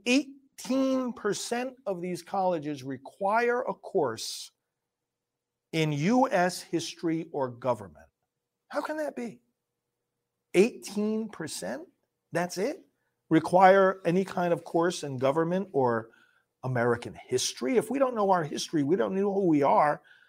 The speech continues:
how can we govern ourselves? How can we go in the direction that our country is meant to go? And, and, and, and the same report, by the way, found <laughs> nearly ten percent of college students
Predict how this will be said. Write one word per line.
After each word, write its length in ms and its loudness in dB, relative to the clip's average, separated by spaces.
how 120 0
can 140 2
we 80 8
govern 300 12
ourselves? 440 -2
How 100 4
can 160 2
we 20 0
go 200 8
in 80 4
the 80 2
direction 560 2
that 240 2
our 140 6
country 400 4
is 60 4
meant 240 2
to 60 -4
go? 280 12
And, 160 8
and, 220 8
and, 260 6
and 260 6
the 100 2
same 280 6
report, 460 12
by 120 6
the 100 4
way, 140 6
found 560 2
<laughs> 680 -2
nearly 440 8
ten 320 4
percent 440 0
of 140 -2
college 500 2
students 600 -8